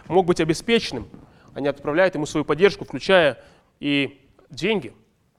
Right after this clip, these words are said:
Они отправляют его с одним из членов своей церкви по имени Эпафродит. И вот теперь Эпафродит, он приносит эту поддержку, и теперь Павел пишет письмо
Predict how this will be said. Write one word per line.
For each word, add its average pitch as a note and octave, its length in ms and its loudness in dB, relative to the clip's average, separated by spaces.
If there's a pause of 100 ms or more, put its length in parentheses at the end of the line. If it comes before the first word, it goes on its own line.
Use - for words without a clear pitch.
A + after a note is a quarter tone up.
(200)
Они D3 140 2
отправляют F3 400 2
его D#3 120 -2
с C#3 120 -4
одним E3+ 220 2
из - 60 -6
членов F3+ 320 0
своей C3+ 160 -4
церкви A3+ 300 0
по D3+ 140 -2
имени D3+ 260 2
Эпафродит. C3+ 460 -2
И - 20 -10
вот C#3 100 -6
теперь G3 200 4
Эпафродит, E3+ 680 0 (540)
он E3+ 80 6
приносит F#3+ 400 6 (160)
эту D#3+ 160 -2
поддержку, F3+ 560 4 (140)
и - 40 -12
теперь G3+ 380 2 (220)
Павел E3+ 260 8
пишет - 380 -6
письмо C#3+ 580 0